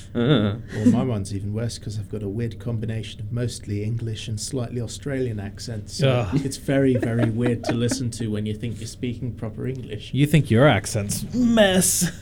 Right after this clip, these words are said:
Speaker 3: <laughs>
Speaker 2: Well, I've been here for over twenty-three years in Australia, so somehow I've managed to keep the accent.
Speaker 1: Mm.
Speaker 3: Okay.
Speaker 2: And, and I'm twenty-three.
Speaker 3: Well,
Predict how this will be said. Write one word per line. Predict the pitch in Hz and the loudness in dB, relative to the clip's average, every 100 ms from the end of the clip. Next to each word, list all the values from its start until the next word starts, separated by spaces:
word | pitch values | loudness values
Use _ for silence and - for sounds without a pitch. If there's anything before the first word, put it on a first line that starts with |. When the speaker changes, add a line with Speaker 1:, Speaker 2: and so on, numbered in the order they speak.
| 175 | 4
Speaker 3:
<laughs> | - 196 | 6 8
Speaker 2:
Well, | 156 160 | 8 8
I've | 185 190 | 6 4
been | 180 | 4
here | 160 156 | 4 2
for | 147 131 120 120 | 2 0 0 -2
over | 139 139 123 | 0 0 -2
twenty-three | - 151 156 147 123 143 135 113 123 | -2 0 0 0 -2 0 0 2 0
years | 120 95 90 - - - - - - - - | 0 -2 -6 -10 -14 -16 -16 -16 -18 -16 -4
in | 139 120 | 0 0
Australia, | - - 120 113 104 | -2 -4 -2 -2 -2
so | 101 - 107 104 | -4 -4 -4 -4
somehow | 98 156 156 139 131 | -4 -2 0 2 0
I've | 123 | 0
managed | 135 123 | -2 -2
to | 127 | -4
keep | - 127 | -4 -2
the | 127 | -2
accent. | 117 - 101 95 - - - | -4 -6 -8 -8 -10 -12 0
Speaker 1:
Mm. | 139 127 113 101 101 - - 190 | 4 6 6 2 -2 -10 -6 0
Speaker 3:
Okay. | 180 151 175 - - - - - - - - | 2 2 0 -4 -14 -16 -16 -16 -16 -16 -2
Speaker 2:
And, | 139 135 - - | 0 0 -4 -4
and | 127 | -2
I'm | 135 139 - | -2 -2 -4
twenty-three. | - 156 139 139 - 113 - - - 151 | -2 0 2 0 -2 -6 -6 -8 0 8
Speaker 3:
Well, | 190 | 8